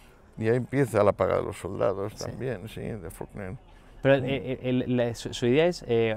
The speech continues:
Speaker 2: eh, el conocimiento es ajeno a, no es introspectivo, es extrospectivo, está en, es
Speaker 1: Hay que
Speaker 2: ajeno al
Speaker 1: tener
Speaker 2: yo.
Speaker 1: respeto por la gente,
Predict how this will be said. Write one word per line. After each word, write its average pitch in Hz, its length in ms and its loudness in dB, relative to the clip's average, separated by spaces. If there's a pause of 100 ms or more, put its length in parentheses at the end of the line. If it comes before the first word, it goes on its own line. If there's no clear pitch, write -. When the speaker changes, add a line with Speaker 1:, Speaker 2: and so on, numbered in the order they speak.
Speaker 2:
eh, 107 280 -4
el 113 180 -2
conocimiento 135 680 2
es 147 200 0
ajeno 135 500 2
a, 123 220 4
no 131 240 4
es 135 180 0
introspectivo, 151 800 4
es 143 100 0
extrospectivo, 135 680 4
está 135 300 6
en, 127 100 4
es 117 180 -8
Speaker 1:
Hay 156 140 6
que 156 80 4
Speaker 2:
ajeno 135 120 6
al 110 120 4
Speaker 1:
tener 92 180 0
Speaker 2:
yo. 76 60 -6
Speaker 1:
respeto 73 480 -10
por - 260 -10
la - 120 -12
gente, - 600 -14